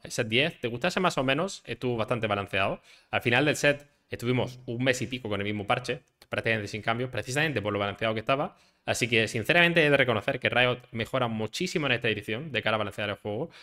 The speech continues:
Yo estoy muy sorprendido porque no esperaba que el salto fuese tan, tan bestial, o sea, que de verdad, de repente, de un set a otro, en el set nueve las cosas iban muy de culo en cuanto a balanceo. No digo lo que te guste a ti o no, ¿eh? Porque eso es otro tema.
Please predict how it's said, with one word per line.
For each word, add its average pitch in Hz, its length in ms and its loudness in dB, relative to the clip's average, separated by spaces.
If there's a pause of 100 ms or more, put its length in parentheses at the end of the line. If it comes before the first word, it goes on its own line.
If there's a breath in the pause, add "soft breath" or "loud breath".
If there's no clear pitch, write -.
(240 loud breath)
Yo 131 140 0
estoy 139 160 2
muy 120 180 4
sorprendido 117 460 0
porque 110 180 -2
no 107 80 -2
esperaba 113 400 0
que 110 60 -6
el 104 100 -6
salto 123 300 -2
fuese 120 260 -2
tan, 120 340 0 (1600 soft breath)
tan 117 160 0
bestial, 117 400 0
o 170 80 -2
sea, 107 160 0
que 104 100 0
de 101 80 2
verdad, 110 320 0
de 104 80 -2
repente, 120 320 -2
de 107 80 -4
un 113 80 -4
set 143 160 -2
a 110 80 4
otro, 131 240 0
en 175 60 -8
el 107 80 -6
set 147 180 -2
nueve 185 220 -2
las 123 100 0
cosas - 220 -6
iban 131 120 -2
muy 123 160 0
de 135 120 2
culo 147 180 0
en 185 60 -4
cuanto 127 220 -2
a - 20 -2
balanceo. 120 420 0 (300)
No 131 160 2
digo 196 200 6
lo 156 120 4
que 127 80 2
te 107 80 2
guste 104 260 -4
a 104 60 0
ti 101 100 -2
o 98 60 -6
no, 95 160 -8
¿eh? 180 80 -12 (240)
Porque 101 160 -8
eso 104 160 -8
es - 80 -8
otro 113 240 -6
tema. 101 280 -8